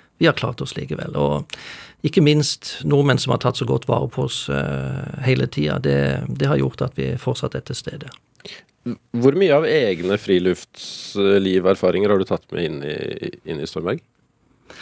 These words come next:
Speaker 1: Jo, eh, jeg lever jo Stormberg-livet, vil jeg si. Eh, jeg liker godt å være ute på tur.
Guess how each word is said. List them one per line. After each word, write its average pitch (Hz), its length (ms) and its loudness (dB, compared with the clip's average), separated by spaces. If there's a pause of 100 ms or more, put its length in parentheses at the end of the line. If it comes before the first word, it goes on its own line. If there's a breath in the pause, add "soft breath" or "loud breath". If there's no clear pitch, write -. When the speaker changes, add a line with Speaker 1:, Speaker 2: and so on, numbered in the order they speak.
(540 loud breath)
Speaker 1:
Jo, 226 300 4
eh, 185 480 2
jeg 196 80 6
lever 196 240 4
jo 196 80 2
Stormberg-livet, 185 560 2
vil 143 160 0
jeg - 80 -4
si. 120 220 -4
Eh, 160 1300 -2
jeg 151 100 -6
liker 160 220 0
godt 165 180 -4
å 156 60 0
være 143 240 2
ute 139 140 -2
på 127 120 -8
tur. 208 300 -2